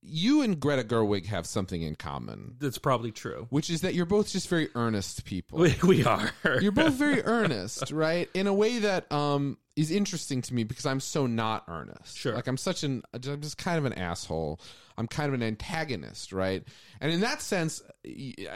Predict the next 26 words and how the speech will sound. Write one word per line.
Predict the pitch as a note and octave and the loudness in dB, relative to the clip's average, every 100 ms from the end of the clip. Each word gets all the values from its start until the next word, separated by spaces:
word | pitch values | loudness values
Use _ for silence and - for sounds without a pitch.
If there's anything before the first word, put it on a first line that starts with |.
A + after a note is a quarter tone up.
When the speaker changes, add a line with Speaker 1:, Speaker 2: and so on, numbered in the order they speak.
| - | -4
Speaker 1:
and, | D#3 | -2
and | D3+ D#3 D#3 | 0 0 -2
the | |
truth | D#3+ B3 G#3 | 0 0 0
is, | E3 | 0
Nolan | D#3+ D#3+ F#3 E3+ D3 | 2 2 4 2 0
could | - C#3 | -2 -2
join | C#3 C3+ B2+ A2+ F#2+ - | 0 2 2 0 -6 -16
the | B2 A2 | -6 -6
two | - - F#3 | -6 -4 0
of | C3 | 0
you | A#2 G2+ | 0 0
in | G2 | 2
this | F#3 D3 - | 0 0 -2
'cause | C#3 B2 | -4 -4
he | G3+ F3 | -4 -4
too | - D4 C4 | -2 2 4
is | A#2 - | 2 0
very | A2+ F2+ - | 0 0 -2
earnest, | F2 C#2 A#1 - | -4 -6 -6 0
Speaker 2:
Yes. | C3+ G2+ - | 2 2 0
Speaker 1:
right? | G2+ G2 G2+ | 0 2 2
Speaker 2:
Yeah, | C#3 A#2+ | 0 0
no, | B2 | -6
I | A2 A2+ | -8 -10
agree. | A2 - | -12 -14